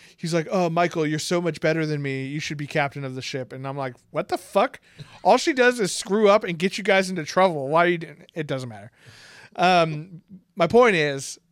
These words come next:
uh, if you're gonna watch a new Star Trek show, watch Picard. Don't watch Discovery, 'cause that show is just bullshit. I've gotten so mad at it. But I am excited for Bra-, uh, Brave New Worlds or whatever it's called. Um, the, uh, new one with Captain Pike.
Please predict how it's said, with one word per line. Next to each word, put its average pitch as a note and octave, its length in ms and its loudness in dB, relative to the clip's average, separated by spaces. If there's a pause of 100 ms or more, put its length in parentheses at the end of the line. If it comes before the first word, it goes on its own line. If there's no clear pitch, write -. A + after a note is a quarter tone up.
(160)
uh, C#3+ 300 2
if D3+ 80 -4
you're F3 80 -4
gonna G#3+ 120 2
watch F#3 260 2
a F3+ 120 -4
new E3+ 160 0
Star E3+ 280 0
Trek C#3+ 180 -4
show, C3 200 -4
watch D3+ 260 -2
Picard. B2+ 680 -4
Don't C#3+ 200 -6
watch B2 260 -14
Discovery, A#2+ 480 -14
'cause - 280 -18
that C3 140 -14
show B2+ 200 -8
is A#2+ 140 -14
just - 180 -16 (280)
bullshit. A#2+ 580 -16
I've - 1300 -20
gotten C#3+ 220 -6
so C3 380 -8
mad A#2+ 280 -12
at A2+ 120 -16
it. - 100 -20
But F3 120 2
I F#3+ 120 2
am B3 180 2
excited F#3+ 400 0
for E3 120 -10
Bra-, E3 260 -4 (100)
uh, C#3+ 420 0
Brave D#3 300 -2
New D3+ 120 -6
Worlds D3 340 -4
or C#3+ 60 -4
whatever C#3 260 -4
it's C3 100 -10
called. C3+ 460 -6 (120)
Um, B2+ 480 -8 (720)
the, C#3 400 -8
uh, B2+ 340 -10 (600)
new D3+ 160 -4
one C#3+ 160 -2
with B2+ 140 -12
Captain C3+ 380 -6
Pike. B2 420 -10